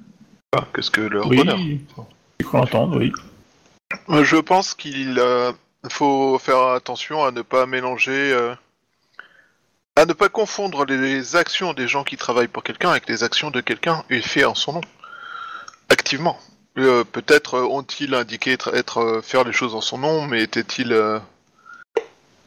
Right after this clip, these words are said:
Speaker 1: parfaitement libres de leurs décisions et ont-ils décidé, euh, enfin, et Tama est-elle, euh, sans, comment dire, n-, ni responsable ni coupable de vos affres ? Je comprends que vous soyez fâché, mais,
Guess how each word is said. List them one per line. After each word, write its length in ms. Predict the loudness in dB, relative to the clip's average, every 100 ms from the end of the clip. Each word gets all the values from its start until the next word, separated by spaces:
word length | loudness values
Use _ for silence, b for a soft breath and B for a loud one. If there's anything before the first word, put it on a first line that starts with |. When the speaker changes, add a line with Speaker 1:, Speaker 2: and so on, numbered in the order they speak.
| _ _ 2
Speaker 1:
parfaitement 520 | 2 2 0 0 0
libres 400 | 0 -4 0 2
de 100 | 4
leurs 140 | 2
décisions 540 | 0 -6 -6 -4 -2 0
et 100 | -2
ont-ils 340 | -4 -8 -8
décidé, 580 | -6 -4 -4 -2 -2 0
euh, 300 | 0 0 -2 -8 _ 0
enfin, 200 | 0 0 2
et 200 | 2 2 2
Tama 300 | 2 4 4
est-elle, 380 | 2 -4 -4 -4
euh, 280 | -4 -4 -8 -16 _ -4 -4 _ _ _ _ _ _
sans, 720 | -6 -4 0 2 2 2 -2 -4
comment 200 | -10 -10
dire, 140 | -12 -14 _ _ _ _ -10
n-, 280 | -6 -2 -2
ni 120 | 2 2
responsable 540 | 2 -2 2 2 2
ni 120 | -4 -8
coupable 380 | -4 2 2
de 100 | 0
vos 300 | -8 -6 0
affres ? 400 | 0 0 -4 -4 -2
Je 340 | -4 -4 -6
comprends 420 | -8 -10 2 4
que 100 | 2
vous 80 | -12
soyez 220 | -10 -10
fâché, 280 | -6 -4 -4 -8 B B B B B -6
mais, 200 | 0